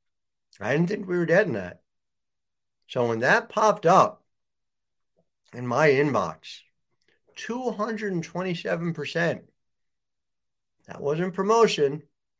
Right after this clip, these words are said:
That wasn't placement. That is like, you're isolating all the other factors. Pure growth number. That's what's happening to women's basketball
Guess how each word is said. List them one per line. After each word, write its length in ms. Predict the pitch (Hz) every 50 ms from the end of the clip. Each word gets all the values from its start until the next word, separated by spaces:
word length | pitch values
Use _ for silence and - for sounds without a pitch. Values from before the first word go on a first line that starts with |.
| _ _ _ _ _ _ _ _
That 160 | 98 107 -
wasn't 380 | 156 156 170 170 190 190 180 170
placement. 720 | - 202 226 - - - - 135 123 113 107 107 - - _ _ _ _ _ _ _ _ _ _ _ _ _ _ _ _ _ _ _ _ _ _ _ _ _
That 180 | 156 156 165
is 180 | 175 180 160 131
like, 320 | 160 151 143 135 135 - - _ _ _ _ _ _ _ _ _ _ _ _ _ _ _ _ _ _
you're 220 | 139 143 156 151
isolating 600 | 147 151 175 170 170 - - 147 147 135 131 127
all 160 | 127 131 131
the 140 | 123 127 127
other 160 | 120 120 117
factors. 600 | - - 113 104 95 92 - - 104 98 - - - - _ _ _ _ _ _ _ _ _ _ _
Pure 800 | _ - - - 156 147 147 147 147 139 139 135 131 123 - _ _ _ _ _ _ -
growth 600 | - 98 98 107 113 113 110 107 101 104 - - _ _ _ _ _ _ _ _ _
number. 560 | _ 98 98 98 98 98 95 85 87 90 87 _ _ _ _ _ _ - - _ - _ _ _ _ _ _ _ _ _ _ _ _ _ _ _ _ _ _ _
That's 320 | - 120 127 131 127 -
what's 160 | 123 113 107 -
happening 380 | 110 110 110 - 110 107 104
to 40 | 101
women's 320 | 98 98 95 95 95 92
basketball 760 | 90 - 95 95 92 - - - _ - 104 - - - _